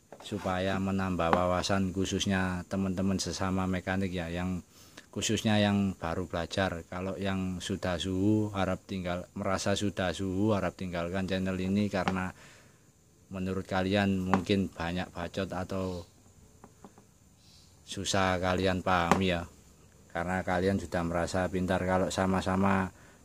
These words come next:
belajar, sama-sama mau sharing, mari kita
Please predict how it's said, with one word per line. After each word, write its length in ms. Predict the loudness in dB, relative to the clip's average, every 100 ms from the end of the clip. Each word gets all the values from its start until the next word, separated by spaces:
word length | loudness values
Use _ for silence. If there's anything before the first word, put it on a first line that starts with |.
| -2
belajar, 500 | -2 2 4 4 4
sama-sama 560 | 2 2 2 2 2
mau 320 | 2 2 2 2
sharing, 520 | 4 4 4 2 0 -4 -16 -20 -20 -20 -20 -20 -20 -20 -20 -12
mari 280 | -6 -2 0
kita 600 | 0 0 2 2 2 0